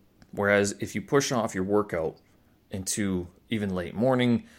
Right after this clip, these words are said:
or in the afternoon, late afternoon I found was pretty good, but for time, uh, reasons I wasn't, I'm not always able to get it done. So, and that was the problem, is that you always push it off, push it off, push it off. Whereas the morning, you get it up,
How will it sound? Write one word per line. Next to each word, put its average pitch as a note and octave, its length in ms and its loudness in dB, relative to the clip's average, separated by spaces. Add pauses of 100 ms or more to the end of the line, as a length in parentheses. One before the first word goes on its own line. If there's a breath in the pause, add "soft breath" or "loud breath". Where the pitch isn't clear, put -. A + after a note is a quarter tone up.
(240 loud breath)
or F#2 320 0
in G2+ 200 -2
the F2+ 180 -6 (260)
afternoon, E3+ 600 -4
late E3 160 -2
afternoon D#3 400 0
I C#3 80 2
found C3 300 -2
was A#2+ 140 -2
pretty - 300 -2
good, B2+ 360 2 (320 loud breath)
but G#2 180 2 (200)
for G#2+ 400 0 (220)
time, G2+ 480 2 (460 soft breath)
uh, E2 440 -2 (100)
reasons F#2+ 500 -4
I E2+ 100 -6
wasn't, F#2 480 -6
I'm F2+ 300 -8
not G2+ 160 2
always F#2 240 2
able F2 200 -2
to F#2 100 -10
get F2+ 160 -4
it E2 100 -10
done. A2+ 240 0
So, A2 160 -2
and G#2+ 140 -2
that G#2+ 100 4
was G2 100 0
the F#2+ 60 -8
problem, A#2 280 2
is G2 60 -2
that G2 80 -4
you G2 120 -2
always F2+ 160 -2
push - 280 -2
it - 60 -4
off, F2+ 180 -2
push - 200 -6
it F#2 60 -8
off, F2 160 -6
push - 180 -10
it G2 60 -2
off. A2+ 220 2
Whereas F#2+ 220 -2
the F2+ 60 -8
morning, A#2+ 440 2 (380 loud breath)
you F#2 100 -10
get A2+ 180 2
it G2 60 0
up, F#2+ 220 2